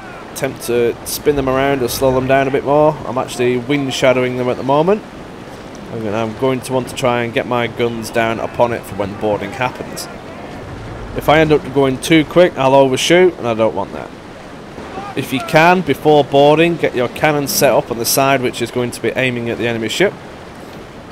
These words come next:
You want most of them, if possible, to be hitting their, uh, their deck. As you can see, they've now just tried to shoot me as I am alongside them.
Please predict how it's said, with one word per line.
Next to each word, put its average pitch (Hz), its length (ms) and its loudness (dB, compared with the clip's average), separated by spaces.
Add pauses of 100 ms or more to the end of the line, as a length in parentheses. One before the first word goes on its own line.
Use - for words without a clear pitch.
(1600)
You 117 80 -2
want 117 160 0
most 135 300 2
of 123 100 -4
them, 127 300 0 (200)
if 117 200 -4
possible, 175 600 4 (140)
to - 80 -4
be 127 260 0
hitting 117 340 -6
their, 98 180 -2
uh, - 1120 -2
their 110 160 2
deck. 104 400 -2 (1120)
As 107 160 -4
you - 60 -6
can - 160 -10
see, 147 320 2
they've 117 280 0
now 113 140 -2
just 101 240 -8
tried 107 240 -2
to - 100 -10
shoot - 440 -2
me 185 400 2 (400)
as 120 340 0
I 113 200 -4
am 113 120 -4
alongside 110 800 -2
them. 101 120 -4